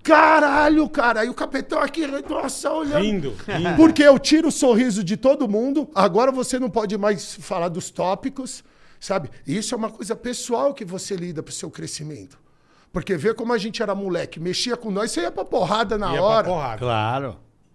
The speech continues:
Speaker 1: Você
Speaker 2: Ia,
Speaker 1: entende
Speaker 2: ia
Speaker 1: o lado,
Speaker 2: mesmo.
Speaker 1: os passos pra... Olha a genialidade do outro lado. Ele conseguiu o que ele queria.
Speaker 3: Atraiu, né?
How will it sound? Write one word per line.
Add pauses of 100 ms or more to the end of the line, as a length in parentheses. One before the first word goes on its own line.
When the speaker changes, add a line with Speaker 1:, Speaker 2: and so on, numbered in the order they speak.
(920)
Speaker 1:
Você
Speaker 2:
Ia,
Speaker 1:
entende
Speaker 2:
ia
Speaker 1:
o
lado,
Speaker 2:
mesmo.
Speaker 1:
os
passos
pra...
Olha
a
genialidade
do
outro
lado. (220)
Ele
conseguiu
o
que
ele
queria. (460)
Speaker 3:
Atraiu,
né?